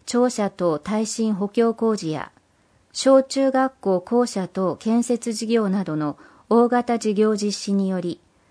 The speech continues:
公債費は増加していくことが確実であり、健全な財政運営を維持するためにも、可能な限り公債費の繰り上げ償還を行い、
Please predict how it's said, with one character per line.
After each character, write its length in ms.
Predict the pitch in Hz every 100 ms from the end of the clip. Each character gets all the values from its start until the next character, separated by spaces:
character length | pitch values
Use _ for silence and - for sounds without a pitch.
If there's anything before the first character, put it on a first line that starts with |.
| _ -
公 200 | 247 254
債 240 | 254 247
費 160 | 240 185
は 180 | 170
増 240 | - 208 208
加 160 | 208
し 100 | 208
て 140 | - 208
い 40 |
く 100 | -
こ 120 | - 202
と 140 | 214
が 100 | 180
確 300 | - 185 175
実 260 | 180 - -
で 160 | 180
あ 100 | 170
り、 200 | 160 - _ _ _ _ -
健 280 | 254 254 240
全 300 | 233 226 220
な 160 | 214
財 240 | - 214 233
政 360 | - 240 240 247
運 180 | 247
営 140 | 226 202
を 120 | 180
維 60 | 202
持 140 | 233
す 140 | 214
る 120 | 190 185
た 120 | 185
め 140 | 190
に 140 | 190 160
も、 220 | 151 - - - _ _
可 160 | - 240
能 200 | 277 277
な 140 | 277
限 280 | 269 247 214
り 160 | 170 -
公 220 | 220 226
債 240 | 220 226
費 140 | 226 185
の 120 | 165
繰 140 | -
り 100 | 202 214
上 100 | 208
げ 80 |
償 300 | 202 - 202
還 300 | 202 196 190
を 120 | 185 170
行 140 | 170
い、 300 | 170 156